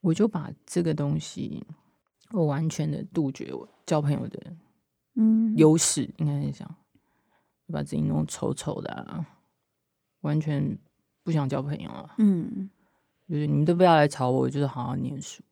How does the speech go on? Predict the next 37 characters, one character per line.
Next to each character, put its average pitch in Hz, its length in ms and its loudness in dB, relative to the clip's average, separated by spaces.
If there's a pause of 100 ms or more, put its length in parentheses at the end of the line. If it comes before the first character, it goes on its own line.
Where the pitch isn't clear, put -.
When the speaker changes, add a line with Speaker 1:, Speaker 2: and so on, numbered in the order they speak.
Speaker 2:
嗯。 214 440 2 (840)
Speaker 1:
就 156 220 2 (240)
度 180 140 4
过 170 260 4
三 160 280 0
年 156 160 2
很 156 120 -2
快 160 180 0
乐 156 140 2
的 139 100 -2
求 127 200 -8
学 131 160 -10
时 - 220 -14
光， - 320 -12
这 151 80 -14
样。 156 300 -20
Speaker 2:
嗯。 202 640 -2 (1000)
其 - 140 -4
实 311 80 2
我 285 160 6
觉 165 140 2
得 170 80 4
你 160 100 2
的 151 80 4
个 208 240 0
性 180 240 2
真 170 100 0
的 170 100 2
有 139 180 0
一 151 40 0
个 156 140 0
很 139 220 -4
决 139 280 -4
绝 - 240 -6
的 - 120 -4
部 147 240 -2
分 175 200 -6